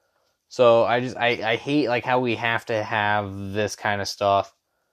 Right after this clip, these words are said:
and whatever, and, like,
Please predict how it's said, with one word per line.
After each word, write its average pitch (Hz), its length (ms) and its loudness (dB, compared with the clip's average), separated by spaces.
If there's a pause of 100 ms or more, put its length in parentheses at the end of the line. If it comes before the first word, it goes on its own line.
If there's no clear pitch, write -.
(260)
and 107 140 -6
whatever, 101 680 2
and, 92 420 -6 (1300)
like, 110 300 -2